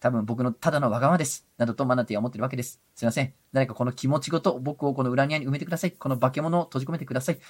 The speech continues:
ぶっとい杭を打ち込んで二度と這い出てこないように、えー、寿司のわさびのことぐらいで誰かを嫌いに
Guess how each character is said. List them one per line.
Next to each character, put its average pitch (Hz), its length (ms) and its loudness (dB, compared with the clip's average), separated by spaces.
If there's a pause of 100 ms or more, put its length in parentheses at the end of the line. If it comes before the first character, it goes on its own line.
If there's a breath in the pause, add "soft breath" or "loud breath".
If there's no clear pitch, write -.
(140 loud breath)
ぶ 135 80 -2
っ 135 40 -4
と - 180 4
い 139 80 0
杭 147 180 2
を 147 40 2
打 143 40 0
ち - 80 -8
込 175 80 -2
ん 160 40 0
で 160 120 2
二 135 80 4
度 135 80 4
と 147 220 -2
這 135 100 -2
い 131 60 2
出 147 80 -2
て 147 80 -4
こ 139 80 -4
な 131 100 2
い 131 60 0
よ 127 100 0
う 139 60 0
に、 170 160 -2 (340 soft breath)
え 98 120 -6
ー、 - 20 -4
寿 127 140 -2
司 123 100 -4
の 117 60 4
わ 139 60 6
さ 147 120 0
び 131 60 0
の 113 60 0
こ 127 100 -4
と 131 80 -2
ぐ 147 80 -2
ら 139 80 4
い 120 60 0
で - 220 -4
誰 117 180 -4
か 85 120 -18
を - 140 -20 (180)
嫌 104 160 -4
い 107 100 -2
に 135 160 -2